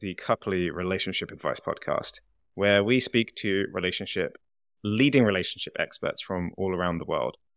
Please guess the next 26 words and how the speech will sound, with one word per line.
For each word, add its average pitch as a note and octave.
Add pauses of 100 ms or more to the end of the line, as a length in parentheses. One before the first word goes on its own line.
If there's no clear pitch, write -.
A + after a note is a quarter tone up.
(640)
Mike, G2+
it's F#2+
been A2+
amazing. F2 (100)
Honestly, G#2
it's -
been F#2
such -
a G2+
treat -
to E2+
get -
s-, - (340)
to A2+
spend G2
so -
much -
time F#2
with E2+ (680)
leaders G#2 (160)
in F#2+
the F2+ (420)
couples G2+ (120)
and F#2
relationship F#2
industry, D3